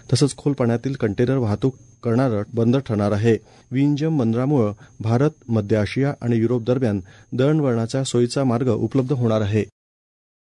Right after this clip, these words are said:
नुकत्याच संपलेल्या एप्रिल महिन्यात एकूण जीएसटी संकलन दोन लाख छत्तीस हजार कोटी इतकं झालं असून ते गेल्या एप्रिल महिन्याच्या दोन लाख दहा हजार कोटी संकलनाच्या तुलनेत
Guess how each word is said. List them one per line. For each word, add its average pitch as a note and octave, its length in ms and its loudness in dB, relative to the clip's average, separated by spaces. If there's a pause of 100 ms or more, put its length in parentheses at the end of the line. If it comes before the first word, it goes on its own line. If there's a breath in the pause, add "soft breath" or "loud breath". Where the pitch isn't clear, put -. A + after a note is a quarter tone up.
(460)
नुकत्याच C#3+ 280 -2
संपलेल्या C#3 420 0
एप्रिल C3 340 -2
महिन्यात B2 260 0 (100)
एकूण C#3+ 280 -2
जीएसटी A#2+ 360 0
संकलन A#2 460 0
दोन B2 200 2
लाख C#3 160 0 (280)
छत्तीस - 300 -2
हजार B2 180 0
कोटी B2 280 -2
इतकं A#2+ 220 0
झालं G#2+ 220 0
असून B2 260 0 (380 loud breath)
ते C#3 140 2
गेल्या A#2+ 360 0
एप्रिल C3+ 280 -2
महिन्याच्या A#2 360 0
दोन A#2 260 0
लाख B2+ 180 -2 (160)
दहा A2 300 0
हजार B2+ 240 2
कोटी B2+ 240 -2
संकलनाच्या A2 580 0
तुलनेत B2 340 2